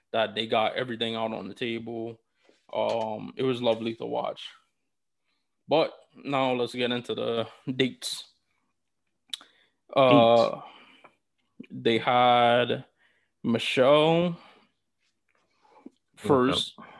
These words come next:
Speaker 1: and her date, Michelle,
Speaker 2: Yeah.
Speaker 1: her date was at, it, her and his date was a spa day,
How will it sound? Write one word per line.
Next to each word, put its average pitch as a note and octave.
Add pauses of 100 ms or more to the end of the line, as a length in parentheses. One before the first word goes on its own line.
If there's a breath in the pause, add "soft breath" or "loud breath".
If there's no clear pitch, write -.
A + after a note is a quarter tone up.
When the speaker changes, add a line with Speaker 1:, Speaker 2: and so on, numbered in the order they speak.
(420 loud breath)
Speaker 1:
and B2+
her E3+
date, E3 (1200 soft breath)
Michelle, D3
Speaker 2:
Yeah. -
Speaker 1:
her D#3
date D3+
was B2
at, A#2+ (280)
it, C3 (240)
her D3+
and C#3
his C3+
date B2+
was B2 (160)
a A#2+
spa C#3+
day, B2